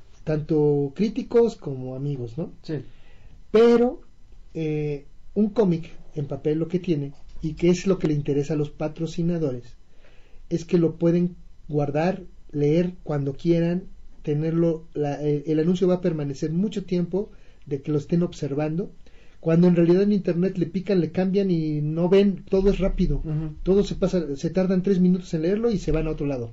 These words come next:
Speaker 2: Sí.
Speaker 1: tres minutos, o sea, no sé qué, en realidad no le están tomando en cuenta el, al, al anuncio en internet. En cambio en papel se queda más tiempo en el público y eso es lo que les interesa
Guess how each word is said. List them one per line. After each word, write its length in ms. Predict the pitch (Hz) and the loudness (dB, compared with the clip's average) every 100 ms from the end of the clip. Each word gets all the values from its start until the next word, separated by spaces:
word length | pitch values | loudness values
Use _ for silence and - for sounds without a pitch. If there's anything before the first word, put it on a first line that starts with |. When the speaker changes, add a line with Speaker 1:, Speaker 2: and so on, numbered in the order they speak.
| - | -10
Speaker 2:
Sí. 160 | 156 135 | -8 -4
Speaker 1:
tres 160 | 170 170 | 0 2
minutos, 240 | 170 165 | 0 -2
o 80 | 151 | -6
sea, 300 | 151 170 165 - - | -2 -2 -4 -16 -4
no 240 | 165 190 | 2 4
sé 180 | 196 196 | 2 -2
qué, 160 | 196 165 | 0 0
en 60 | |
realidad 260 | 165 170 190 | 4 4 4
no 120 | 196 | 2
le 60 | 185 | 0
están 200 | 185 180 | -2 -2
tomando 300 | 170 170 156 | 0 0 -2
en 60 | |
cuenta 260 | 151 147 156 | -4 -4 -4
el, 80 | 139 - | -4 -8
al, 500 | 131 127 123 123 123 - - - - | -10 -8 -8 -8 -10 -14 -20 -20 -20
al 160 | - 139 | -8 -4
anuncio 460 | 143 175 170 139 131 - - | 2 2 2 -2 -8 -12 -8
en 140 | 139 | -6
internet. 500 | 139 156 147 196 - - - - - - | -4 -2 -2 -2 -6 -14 -16 -18 -14 -10
En 80 | 147 | 0
cambio 260 | 185 214 | 4 4
en 60 | 202 | 4
papel 480 | 247 240 202 294 - - - | 2 4 4 2 -8 -14 -12
se 180 | - | -12
queda 220 | 143 170 185 | -2 0 2
más 200 | 180 180 | 2 0
tiempo 300 | 175 165 170 | -2 -2 -4
en 100 | 143 | -4
el 140 | 131 | -6
público 540 | - 160 175 156 196 - | -6 -6 -6 -6 -8 -6
y 140 | 156 | 0
eso 200 | 170 180 | 0 2
es 80 | 180 | -2
lo 100 | 151 | -2
que 120 | - 135 | -4 -6
les 200 | 127 190 | -6 -6
interesa 640 | 190 151 143 143 156 | -4 -2 -2 -2 -8